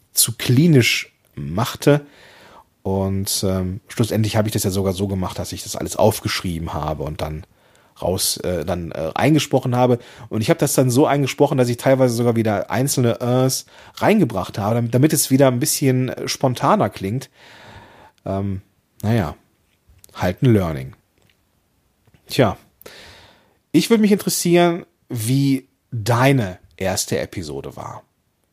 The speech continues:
Wie war deine erste Podcast-Episode? Wenn du schon einen Podcast hast,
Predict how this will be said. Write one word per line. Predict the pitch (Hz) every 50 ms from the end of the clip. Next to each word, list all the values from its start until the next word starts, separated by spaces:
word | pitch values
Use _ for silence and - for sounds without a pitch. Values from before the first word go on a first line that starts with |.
| _ -
Wie | - 101 123 190 220 220
war | 190 185 185 175
deine | 139 117 113 123 139 143 147 139 - - -
erste | 98 104 - 117 - - 120
Podcast-Episode? | 107 - - 101 - - - 80 - - - - - 78 78 82 95
Wenn | 123 175
du | 202
schon | - - 175
einen | 156
Podcast | 143 - 165 - - - 110 101 - -
hast, | 170 214 - - - -